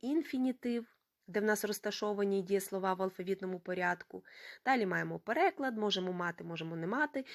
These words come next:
І нас цікавить колоночка під назвою претерітум, де знаходяться, власне, форми дієслів у минулому часі. Для прикладу візьмемо дієслово їхати. Fahren.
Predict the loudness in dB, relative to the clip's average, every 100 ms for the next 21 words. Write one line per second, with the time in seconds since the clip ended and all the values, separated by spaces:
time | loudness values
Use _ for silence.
0 | -14 -2 2 2 2 -4 4 6 6 2
1 | -2 -2 2 2 2 0 -2 -6 -6 _
2 | _ _ -4 0 4 4 4 2 0 0
3 | 0 0 0 -2 2 2 2 -2 -6 -8
4 | -10 -16 -20 -18 -2 0 2 0 2 2
5 | 2 0 0 4 6 4 0 -4 -6 _
6 | _ -4 2 4 4 -2 -2 -4 -4 4
7 | 4 4 -4 -2 2 2 2 2 0 0
8 | 0 0 -2 -12 -16 _ _ _ _ _
9 | _ _ _ _ _ _ _ _ _ 2
10 | 2 6 4 4 0 0 -2 -2 0 4
11 | 2 2 0 2 -2 0 0 2 2 4
12 | 0 -2 -8 -8 _ _ -20 -2 6 8
13 | 8 4 -2